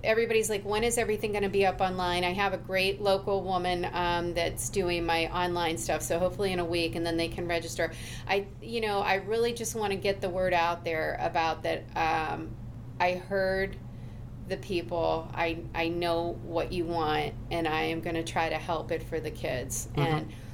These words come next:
Speaker 1: at the end of the day, they're the ones that are gonna remember that, you know, they were able to continue what, you know, was creative in performing arts and arts. Like, we're, the way that the, uh,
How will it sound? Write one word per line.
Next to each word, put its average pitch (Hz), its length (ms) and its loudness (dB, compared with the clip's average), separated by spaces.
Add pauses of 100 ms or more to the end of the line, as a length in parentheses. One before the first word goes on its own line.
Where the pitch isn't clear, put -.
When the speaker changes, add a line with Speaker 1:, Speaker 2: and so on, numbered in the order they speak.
(160)
Speaker 1:
at 170 200 0
the 175 160 -4
end 180 120 2
of 185 120 0
the 196 60 0
day, 165 680 2
they're 175 180 2
the 180 100 -2
ones 180 280 -2
that 175 100 0
are 170 60 0
gonna 170 200 -2
remember 160 680 2
that, 151 540 2 (200)
you 175 120 -4
know, 156 320 0 (200)
they 165 160 6
were 165 120 2
able 160 260 0
to 170 180 -6
continue 160 880 -2 (280)
what, 156 300 -2 (640)
you 175 140 -2
know, 160 120 0
was 151 160 0
creative 156 580 0
in 156 160 -6
performing 156 580 -2
arts 160 360 0
and 233 260 2
arts. 135 280 0
Like, 170 180 0
we're, 185 240 4 (640)
the 202 180 2
way 220 300 4
that 208 260 -2
the, 190 240 0
uh, 165 300 4